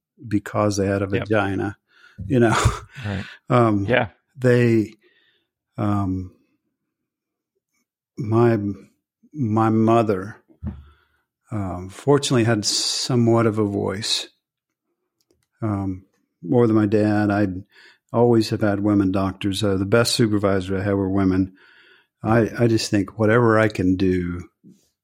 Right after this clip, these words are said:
Speaker 1: um, to help push this agenda along,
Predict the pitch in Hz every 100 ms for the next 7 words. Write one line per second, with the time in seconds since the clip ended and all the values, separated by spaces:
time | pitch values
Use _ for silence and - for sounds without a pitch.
0 | _ _ _ _ - 95 90 101 104 101
1 | 104 87 120 113 - 113 - - - -
2 | _ _ _ _ _ 123 104 117 113 110
3 | 101 101 101 101 90 95